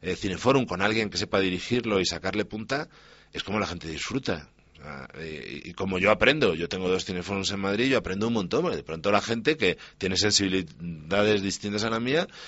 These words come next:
me hacen ver otra buena película de este año. Por ejemplo, La vida secreta de Walter Mitty.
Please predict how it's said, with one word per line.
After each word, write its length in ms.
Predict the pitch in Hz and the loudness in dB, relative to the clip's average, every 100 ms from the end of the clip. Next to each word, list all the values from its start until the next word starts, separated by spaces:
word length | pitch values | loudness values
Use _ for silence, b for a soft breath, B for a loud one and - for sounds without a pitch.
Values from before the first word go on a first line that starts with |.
| B | B
me 100 | 110 | 0
hacen 240 | 113 110 104 | 0 2 4
ver 160 | 104 B - | 2 B 6
otra 280 | 151 156 151 | 8 10 8
buena 200 | 143 120 | 6 4
película 280 | 117 107 | 0 0
de 20 | 101 | 0
este 160 | - | 0
año. 180 | 78 76 | -6 -6
Por 140 | 95 | -6
ejemplo, 320 | 98 107 87 90 | -4 -4 0 4
La 100 | 101 | 6
vida 200 | 123 127 | 6 4
secreta 400 | 113 131 120 107 | 2 0 4 4
de 60 | |
Walter 360 | 104 107 98 87 | 6 4 2 -2
Mitty. 380 | 85 - 80 | -4 -8 -12